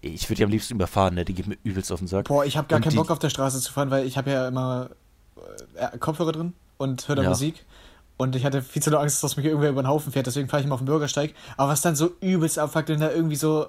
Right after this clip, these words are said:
Speaker 2: ein Typ mit seinem Hund langläuft und so, ich dann nicht vorbeikomme. Das ist so nervig.
Speaker 1: Boah, ja, ja, das kann ich auch, aber ich fahr halt nie Fahrrad so. Ich hab, auf Fahrrad hab ich eine Ausdauer wie irgendwer, der <laughs> keine Ausdauer hat.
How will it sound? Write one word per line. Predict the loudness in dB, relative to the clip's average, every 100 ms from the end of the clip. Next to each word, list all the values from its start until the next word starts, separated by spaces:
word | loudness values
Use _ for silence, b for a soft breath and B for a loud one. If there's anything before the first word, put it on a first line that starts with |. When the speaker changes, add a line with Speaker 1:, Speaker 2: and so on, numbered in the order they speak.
| -4
Speaker 2:
ein | -4
Typ | -2 -2
mit | -2
seinem | -2 0 2
Hund | 0 0
langläuft | -2 0 -2 -2 -6
und |
so, | -2 -2
ich | 0
dann | 0
nicht | 0
vorbeikomme. | -2 -2 -2 -4 -8 -8 B B -8
Das | -4
ist | -2 0
so | 0 0
nervig. | -2 -4 -6 -8 b b b b _ _ _ _ -20 -20 _ _ -4
Speaker 1:
Boah, | 0 0 0 4
ja, | 8 8 6 2 -18 _
ja, | 4 4
das | 4
kann | 0
ich | 2
auch, | 4
aber | 2
ich | 2
fahr | 0 0
halt | 0
nie | -4
Fahrrad | -2 -4 -4
so. | -8
Ich | -10 -12
hab, | -16 _
auf | -14
Fahrrad | -10 -6 -4
hab | -4
ich | -4
eine | -4
Ausdauer | -4 -4 -4
wie | -4 -6 -8 b b b b b _ _ -20 -20 -8
irgendwer, | -2 -2 2 4 4
der | 0 -4
<laughs> | -2
keine | 8 8 8
Ausdauer | 4 4 6 6 6 4
hat. | -2